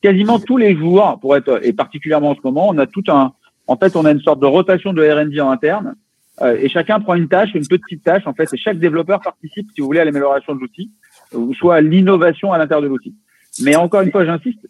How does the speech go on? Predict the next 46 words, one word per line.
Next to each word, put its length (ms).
ça 100
peut 120
partir, 560
et 140
ça 100
part 320
généralement 840
d'un 280
besoin, 720
euh, 160
euh, 140
business 520
du 160
client. 260
Et, 300
et 60
au 120
final, 320
en, 160
en 120
gros, 280
euh, 340
j'ai 180
peut-être 200
pas 100
expliqué 280
ça 120
tout 100
à 80
l'heure, 120
mais, 140
euh, 320
nous, 400
nous, 120
on 180
a 60
un 60
modèle 240
win-win 380
avec 240
nos 80
clients. 420
C'est-à-dire, 400
en 140
gros, 380
c'est 180